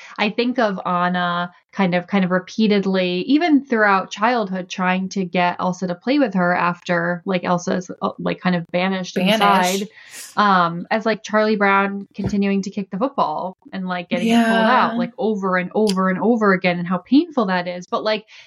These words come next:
Speaker 1: at least, like, in this scenario, it does work out. Like, she,
Speaker 2: Yeah.
Speaker 1: her, her consistent kind of,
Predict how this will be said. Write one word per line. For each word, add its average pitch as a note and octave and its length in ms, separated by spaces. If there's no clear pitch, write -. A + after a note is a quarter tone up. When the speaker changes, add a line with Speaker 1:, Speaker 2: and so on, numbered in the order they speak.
Speaker 1:
at A3+ 180
least, C#4 340
like, G#3 160
in G3+ 140
this D4+ 240
scenario, F#3+ 420
it F3 100
does B3+ 300
work E3+ 220
out. - 360
Like, F3 220
she, G3 300
Speaker 2:
Yeah. F#3 400
Speaker 1:
her, F#3+ 580
her G3 140
consistent G3 720
kind G3 240
of, F3 160